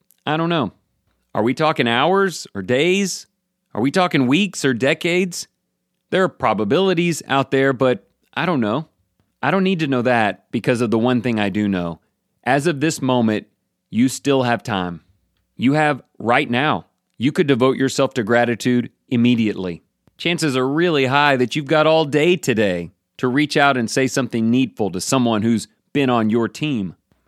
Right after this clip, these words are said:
I'd say the likelihood is pretty good that you'll make it through this week, that you will interact with these family members, however you categorize them. Feasts will be laid out on tables and conversations will ensue. Yeah, you need to keep some urgency.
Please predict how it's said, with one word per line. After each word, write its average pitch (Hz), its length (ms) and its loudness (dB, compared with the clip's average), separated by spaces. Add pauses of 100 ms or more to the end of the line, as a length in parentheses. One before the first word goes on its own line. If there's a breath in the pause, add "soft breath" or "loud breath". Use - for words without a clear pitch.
I'd 110 200 -2
say 123 220 0
the 110 120 0
likelihood 123 560 0
is 123 120 -2
pretty 139 320 0
good 143 300 2
that 135 100 2
you'll 147 180 2
make 156 220 0
it 160 140 -4
through 165 160 0
this 165 240 -2
week, 151 400 -2
that 98 160 -2
you 117 180 2
will 135 320 2
interact 143 500 -2
with 143 140 -8
these 156 240 -4
family 160 400 0
members, 95 400 0
however 135 400 0
you 123 280 0 (220 soft breath)
categorize 101 680 0
them. 82 220 -8 (480)
Feasts - 520 -2
will 120 140 0
be 123 140 2
laid 127 220 2
out 127 160 4
on 113 180 2
tables 110 520 -2
and 92 140 -4
conversations 139 880 0
will 110 160 -2
ensue. 113 480 -2 (460)
Yeah, 156 220 2
you 117 180 0
need 185 180 0
to 185 60 0
keep - 240 -6
some 156 160 0
urgency. 131 500 -2